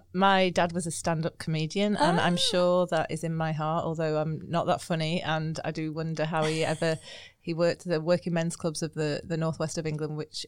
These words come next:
Speaker 1: during the kind of seventies and eighties, which must have been a really, really tough gig.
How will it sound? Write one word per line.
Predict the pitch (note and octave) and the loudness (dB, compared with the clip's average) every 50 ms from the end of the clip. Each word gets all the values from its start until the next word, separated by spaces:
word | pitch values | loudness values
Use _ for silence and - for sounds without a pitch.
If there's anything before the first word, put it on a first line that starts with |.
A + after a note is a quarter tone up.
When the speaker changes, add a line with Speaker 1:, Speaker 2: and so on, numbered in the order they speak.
| D#3+ | -8
Speaker 1:
during | D3+ - D#3 D#3+ D#3+ D#3 | -4 -2 -2 0 0 0
the | D3 D#3 | -2 -4
kind | D#3 - F3+ D#3 D#3 | -4 -4 -4 -2 -2
of | D3+ | -2
seventies | - F3+ E3 E3 E3 - E3 | -2 -2 -2 -2 -2 -4 -4
and | E3 D3 | -4 -2
eighties, | D3+ D3+ - - D#3+ D3+ - | -2 -4 -6 -8 -8 -6 -6
which | D3+ - - D3 | -6 -6 -6 -6
must | D#3 D#3+ - - | -6 -6 -6 -8
have | D#3+ D3+ | -8 -6
been | - D#3+ D3+ D#3 C3+ | -6 -4 -4 -4 -4
a | C#3 D3 | -6 -6
really, | D3+ D#3 D#3 D3+ D3+ D3+ | -4 -4 -2 -2 -4 -4
really | D3 D3+ D3+ D3 D3+ D3+ | -6 -6 -6 -6 -8 -8
tough | - - E3 D3+ - - - - - _ - E3+ | -8 -8 -8 -8 -8 -10 -18 -20 -20 _ -14 -6
gig. | - E3+ D3 D#3+ E3+ - | -2 -2 0 -2 -2 -6